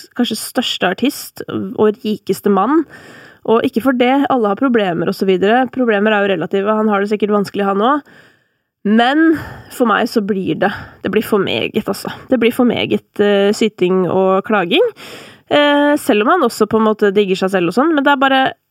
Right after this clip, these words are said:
ehm, ja, det er både tematikken og det er stemmebruken som har gjort at jeg har fått litt sånn, åh, jeg vet ikke, åh, det er så fælt å si det også. Herregud, jeg, altså,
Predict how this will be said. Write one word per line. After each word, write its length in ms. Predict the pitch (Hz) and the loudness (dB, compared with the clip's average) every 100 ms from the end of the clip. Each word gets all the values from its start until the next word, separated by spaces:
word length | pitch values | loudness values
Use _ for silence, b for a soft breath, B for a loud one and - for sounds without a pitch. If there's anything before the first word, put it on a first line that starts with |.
| _ - | _ -2
ehm, 760 | 254 254 247 240 240 240 247 | 0 2 2 2 2 0 0
ja, 140 | - 277 | 0 -2
det 140 | 294 | 0
er 140 | 285 320 | -2 -2
både 240 | 320 247 180 | 0 0 0
tematikken 560 | 220 240 208 - 254 | -2 0 -2 -2 -2
og 140 | - 226 | 0 2
det 100 | 220 | 2
er 60 | |
stemmebruken 640 | 240 214 165 175 - 262 311 - | 0 -2 0 -2 0 0 0 -2
som 160 | - 240 | 0 2
har 80 | 220 | 2
gjort 160 | - | 0
at 80 | 196 | 0
jeg 80 | 208 | 0
har 80 | 208 | 0
fått 160 | 214 | -2
litt 120 | 208 202 | -2 0
sånn, 200 | 202 101 _ _ _ _ _ _ _ 226 | 0 0 _ _ _ _ _ _ _ -2
åh, 220 | 208 196 | -2 0
jeg 140 | 262 | 0
vet 260 | 233 208 - | 0 -2 -4
ikke, 140 | 269 269 | -4 -2
åh, 120 | 269 | -2
det 80 | 277 | -2
er 80 | 330 | -4
så 80 | |
fælt 300 | - 349 330 | -4 -6 -4
å 40 | 349 | -2
si 140 | 370 | 0
det 80 | 349 | 2
også. 320 | 370 370 B B B B 339 | 0 0 B B B B -2
Herregud, 400 | 330 330 359 294 | 2 2 2 0
jeg, 140 | - | -2
altså, 300 | - - 330 | -2 0 2